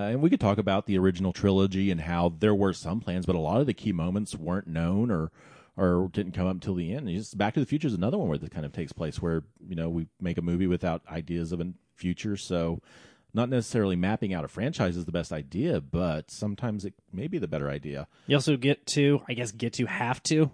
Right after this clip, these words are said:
Speaker 2: talk about Gamergate, I guess is probably the better way to
Speaker 1: Yeah.
Speaker 2: put it. Yeah, 'cause that's such a big moment in, like, uh, online discourse, uh, and fan culture, right?
Speaker 1: Yeah. Uh, from there, I wanna talk about Captain Marvel, which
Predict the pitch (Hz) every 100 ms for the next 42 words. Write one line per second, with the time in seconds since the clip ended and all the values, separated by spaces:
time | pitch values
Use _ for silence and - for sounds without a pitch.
0 | - 139 143 165 156 151 165 165 165 165
1 | 135 143 139 131 131 135 123 135 135 143
2 | 95 151 - 185 202 95 - 123 - 135
3 | - 107 101 120 107 101 104 98 - 98
4 | 95 90 - 80 90 92 - _ - 110
5 | 110 101 101 101 101 - 92 92 - -
6 | 92 - - 98 - 104 95 - 98 -
7 | 82 90 101 - _ _ 196 262 - 120
8 | 107 104 101 120 151 156 147 160 156 -
9 | - 104 127 110 95 117 117 92 98 95
10 | - -